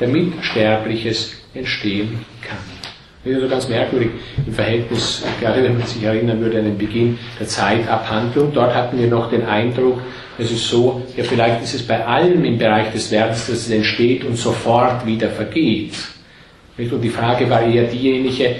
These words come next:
ja, wie ha-, haben wir denn wenigstens eine Zeit lang Bestehen von Werdendem? Das gelingt durch Zeit.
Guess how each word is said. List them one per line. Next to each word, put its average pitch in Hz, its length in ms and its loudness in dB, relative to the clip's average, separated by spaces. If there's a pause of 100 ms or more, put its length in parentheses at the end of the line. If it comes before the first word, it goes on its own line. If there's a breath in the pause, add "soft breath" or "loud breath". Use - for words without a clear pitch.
(160)
ja, 117 140 -2
wie 139 140 2
ha-, 120 260 0
haben 123 200 0
wir 123 80 4
denn 113 180 2
wenigstens 120 380 2
eine 107 240 0
Zeit 170 680 2
lang 107 460 2
Bestehen 113 880 2
von 101 340 -2
Werdendem? 98 720 -2 (320 loud breath)
Das 120 200 -4
gelingt 131 340 0
durch 123 160 -2
Zeit. 113 400 -2